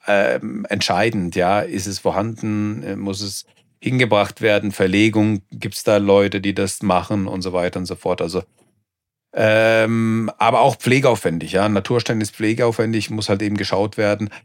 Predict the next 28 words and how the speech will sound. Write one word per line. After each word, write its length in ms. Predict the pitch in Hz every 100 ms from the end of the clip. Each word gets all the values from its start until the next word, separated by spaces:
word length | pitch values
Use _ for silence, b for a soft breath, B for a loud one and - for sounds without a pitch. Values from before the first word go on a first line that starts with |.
| _ -
wo 260 | 104 131
wird 140 | 127 120
er 80 |
eingesetzt? 540 | 98 117 123 110 101 131
Ja, 100 | 135
vielleicht 340 | - 110 107
auch 120 | 110
tatsächlich 480 | 104 95 92 95 101
dann 160 | 95 98
im 120 | 95
Eingangsbereich, 920 | 80 98 113 107 - 117 117 123 131
ja, 320 | - 87 110 104
also 400 | 92 95 95 92
robust, 540 | 87 87 127 - -
ähm, 440 | 98 95 92 - -
auch 260 | - 107 110
im 80 |
Badezimmer 500 | 98 101 123 - 123
möglich. 480 | 120 120 117 117 - _ _ _ _ _ _ _ 104
Ähm, 380 | 101 98 95 98 _ _ _ _ _ _ _ _ - - 113 -
kann 160 | 98
man 200 | 107 107 -
sich 300 | - 98 - _ _
überlegen, 1080 | 131 120 117 117 - - 104 113 98 78 67 -
wo 140 | 87
man 160 | 82 80
den 160 | 85
ganzen, 560 | 80 80 - 78 78